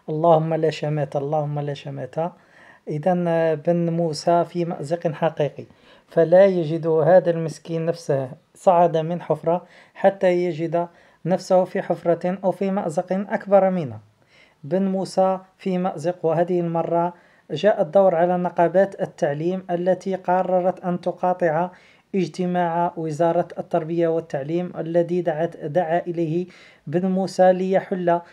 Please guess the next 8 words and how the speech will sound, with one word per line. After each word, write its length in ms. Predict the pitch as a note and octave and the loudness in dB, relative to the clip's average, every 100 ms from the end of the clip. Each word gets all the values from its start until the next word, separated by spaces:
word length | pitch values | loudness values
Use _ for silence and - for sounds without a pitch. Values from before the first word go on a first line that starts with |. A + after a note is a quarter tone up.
| - _ - | -20 _ -6
مشكلة 460 | F#3 - - F#3 F3+ | -6 -6 -4 -2 0
الإضرابات 680 | F#3 F3 E3 E3+ E3+ F3 F3+ | -2 -4 0 2 2 2 0
المتواصلة 800 | F#3 F#3 F#3+ F#3 F#3 F3+ F3 F#3 | -2 -2 -2 2 2 4 0 -2
للأسبوع 540 | F3+ F3+ - D#3+ F3+ F3 | -4 -6 -6 -8 -6 -6
السابع 580 | D3+ - G3+ G3 E3 F#3+ | -4 -2 0 0 0 0
على 140 | G#3 | 0
التوالي 640 | G#3 F#3+ F#3 F3 E3+ F#3+ G3 _ _ - | -2 -2 2 2 2 -4 -8 _ _ -10
لأسرة 1120 | D#3 G3+ G3+ - _ G3 F3+ F#3+ F#3 G3+ | -2 -2 -4 -14 _ -4 0 0 0 -2